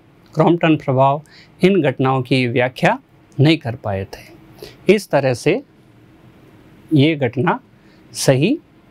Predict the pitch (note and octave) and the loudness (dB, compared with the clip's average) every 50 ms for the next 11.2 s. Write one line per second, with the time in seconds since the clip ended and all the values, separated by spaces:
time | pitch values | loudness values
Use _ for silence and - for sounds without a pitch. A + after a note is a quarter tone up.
0 | _ _ _ - - - - - - - - - - - - - - - - - | _ _ _ -20 -20 -20 -20 -20 -20 -20 -20 -20 -20 -20 -20 -20 -20 -20 -20 -12
1 | - - D3 D3 E3+ F3 D3 B2+ B2+ C3 C3 C3 B2+ C3+ C#3 C3+ - D3+ C#3 - | -2 2 2 4 4 2 0 -2 -6 -6 -4 -2 0 0 0 -2 -2 -6 -6 -2
2 | - F3+ F3 E3 F3 F#3+ F3 - E3+ D#3+ E3+ - E3+ D#3 C#3+ D3+ D#3 G#3 C4 - | -2 0 2 2 2 2 2 2 2 2 2 2 0 2 2 2 2 0 0 -4
3 | _ _ _ _ - - - D3 C#3 C3 B2+ B2+ A#2 A2 A2+ G#2 G2 G2+ - - | _ _ _ _ -10 -4 0 0 2 2 2 0 -2 -4 -6 -6 -8 -8 -8 -10
4 | - - - _ _ _ - - - - - - - - - G3 G3 - - C4 | -14 -14 -18 _ _ _ -20 -18 -18 -18 -18 -20 -12 -4 0 0 0 0 0 -2
5 | B3+ A3 F3+ E3 E3+ F3 F3 E3+ D3 D#3 E3 D3+ E3 D#3+ E3 E3+ E3 D#3 D3+ D3 | 0 2 2 2 2 2 0 -2 -2 0 0 0 0 0 2 2 2 2 0 0
6 | D3+ D3 C#3+ C3 C#3 E3+ - - _ - - - D#3 E3 F3 F3 E3 E3 E3 D#3+ | 0 -2 -2 -4 -4 -6 -8 -12 _ -8 0 0 2 2 4 2 2 2 0 -2
7 | D#3 C#3 - D#3+ D#3 F3+ F3+ F#3 F3 - E3+ D#3+ F3 E3+ E3+ E3+ - E3+ E3 D#3+ | -4 -4 -4 -4 -2 0 0 0 0 -2 -2 0 0 0 0 -2 -4 -4 -4 -4
8 | D#3+ - F#3+ G3+ - _ _ - _ - - - - - - - - - - - | -4 -6 -8 -8 -10 _ _ -20 _ -20 -20 -20 -20 -20 -20 -20 -20 -20 -20 -20
9 | - - - - - - - - - - - - - - - - - - - - | -20 -20 -20 -20 -20 -20 -20 -20 -20 -20 -20 -20 -20 -20 -20 -20 -20 -6 0 2
10 | D#3+ D#3+ E3 E3+ E3+ E3+ E3 E3 D#3+ D#3 C3 - - D#3+ F3+ F#3+ - - F3+ F3+ | 2 2 2 -2 -4 -4 -4 -4 -6 -10 -8 -2 0 0 0 0 -2 -4 -4 -4
11 | F#3+ E3+ F3 F3+ | -2 -4 -4 -6